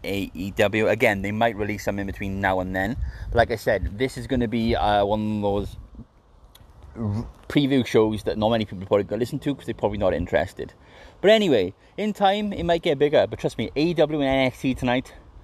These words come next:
it's gonna be amazing. It's better than Raw and SmackDown. Now, every week, the ratings are around eight hundred for A E W, eight hundred K, eight hundred thousand, and N X T gets about seven hundred thousand. Sometimes they beat each other.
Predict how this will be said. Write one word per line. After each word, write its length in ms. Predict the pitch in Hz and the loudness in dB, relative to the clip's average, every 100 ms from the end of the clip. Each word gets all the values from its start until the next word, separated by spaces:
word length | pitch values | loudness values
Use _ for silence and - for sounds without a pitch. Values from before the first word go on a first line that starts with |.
| - - - | -20 -20 -14
it's 80 | - | -2
gonna 120 | 139 | 2
be 60 | |
amazing. 460 | 123 123 127 123 120 | 4 4 4 4 2
It's 120 | 110 | 0
better 160 | 131 147 | 2 2
than 100 | 120 | 2
Raw 100 | 107 | -2
and 80 | 98 | -2
SmackDown. 540 | 104 101 - 104 98 - _ - - - | -2 -2 0 0 0 -8 _ -20 -20 -2
Now, 300 | 135 135 - _ - | 2 2 2 _ -2
every 220 | 170 185 | 0 0
week, 220 | 180 180 | 0 0
the 80 | 151 | 0
ratings 600 | 123 165 180 117 127 156 | 2 2 2 0 0 -2
are 160 | - 135 | 0 2
around 480 | 127 123 120 127 123 | 6 6 4 0 -2
eight 200 | 160 180 | -4 0
hundred 540 | 180 185 165 180 156 - _ - - - - | 0 0 -2 -2 -4 -12 _ -20 -20 -20 -8
for 180 | - 139 | -2 0
A 60 | 139 | 2
E 140 | 139 | 2
W, 240 | 127 117 131 | 4 4 4
eight 340 | 131 139 131 | 4 2 2
hundred 240 | 139 135 | 0 -2
K, 140 | - 127 | 0 2
eight 220 | 135 123 | 2 0
hundred 180 | 123 120 | -2 0
thousand, 380 | 107 104 127 147 - - | 0 0 -2 -8 -14 -14
and 100 | - | -2
N 120 | 113 123 | 0 2
X 140 | 127 | 0
T 120 | 127 | -2
gets 180 | 117 117 | 0 0
about 120 | 113 | 0
seven 220 | - 123 | 2 2
hundred 240 | 113 113 110 | 4 0 4
thousand. 320 | 113 110 117 | 4 4 0
Sometimes 480 | 175 180 185 175 156 | -2 0 0 -2 -2
they 100 | 156 | -2
beat 180 | 139 123 | -2 -4
each 160 | 123 | 0
other. 260 | 117 95 | 2 2